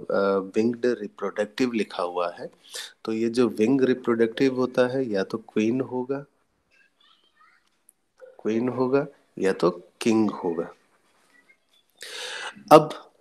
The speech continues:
ये आप देख रहे हैं कि इसमें क्या है कि जो इनके विंग्स होते हैं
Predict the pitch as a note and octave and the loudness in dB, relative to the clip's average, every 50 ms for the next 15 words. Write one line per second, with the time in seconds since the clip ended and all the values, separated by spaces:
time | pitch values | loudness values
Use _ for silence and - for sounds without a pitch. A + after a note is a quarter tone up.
0 | - - - - - - - - G2 - G2 A#2 C3 C#3+ C#3+ C#3+ - A#2 A#2 A#2+ | -20 -18 -18 -20 -20 -16 -10 -8 -8 0 4 6 8 8 6 6 4 4 4 4
1 | A#2 A#2 - A2 A2+ B2+ B2+ - D#3 D3 C#3+ C#3 C3+ C#3+ C#3+ C#3 - - - B2+ | 2 0 2 4 4 4 4 2 4 4 4 4 4 2 2 0 0 -4 -2 0
2 | B2+ B2+ - - - G#2 G2+ - - - B2 B2+ B2+ B2+ - A2+ G#2 G#2 F#2+ G2 | 0 0 0 -2 -2 -2 -2 -2 -2 0 0 0 0 0 2 2 2 2 2 0
3 | A2 A2+ A#2+ B2 - - A#2 A#2 A#2 A#2 A2+ - A#2 A#2 A#2 A#2 A2+ - G#2 G#2 | -4 -6 -6 -8 -8 -4 -2 -2 0 -2 -2 0 2 2 2 2 0 -4 -10 -8
4 | G#2+ - A#2+ A2+ G#2+ - G#2+ G2+ A2 B2+ C3 - - - B2 B2 A#2+ - C3 B2+ | -2 0 0 0 0 -2 -2 -2 -2 -2 -2 -2 -2 -2 -2 -2 0 0 0 0
5 | A#2+ A#2+ C3 D3+ | 0 -2 -6 -10